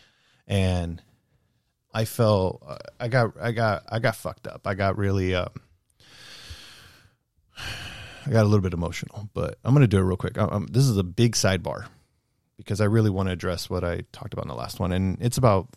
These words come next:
this covid bullshit. And, you know,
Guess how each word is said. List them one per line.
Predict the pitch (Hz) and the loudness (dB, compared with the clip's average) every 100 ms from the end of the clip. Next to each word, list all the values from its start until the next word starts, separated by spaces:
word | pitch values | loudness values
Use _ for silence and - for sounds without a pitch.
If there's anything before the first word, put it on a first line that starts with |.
| _ | _
this | 110 - | -4 -2
covid | - 92 92 - | 4 4 2 -4
bullshit. | 90 - 80 - _ _ _ _ _ _ _ _ _ _ _ _ _ _ _ | -8 -4 -6 -6 _ _ _ _ _ _ _ _ _ _ _ _ _ _ _
And, | 120 104 98 95 92 - _ _ _ _ _ _ _ _ _ _ _ _ _ _ _ _ _ _ _ _ | 4 6 8 6 4 0 _ _ _ _ _ _ _ _ _ _ _ _ _ _ _ _ _ _ _ _
you | 127 | 10
know, | 113 104 101 | 10 10 8